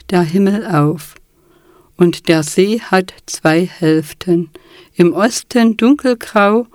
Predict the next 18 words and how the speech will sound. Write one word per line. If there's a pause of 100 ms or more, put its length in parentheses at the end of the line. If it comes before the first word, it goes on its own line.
(280)
und
im
Westen (120)
strahlt
die
silbrige
Wintersonne (400)
durch
eine
ganz
kleine,
strahlend
weiße
Wolke (600)
und
zaubert (380)
einen
Lichtkreis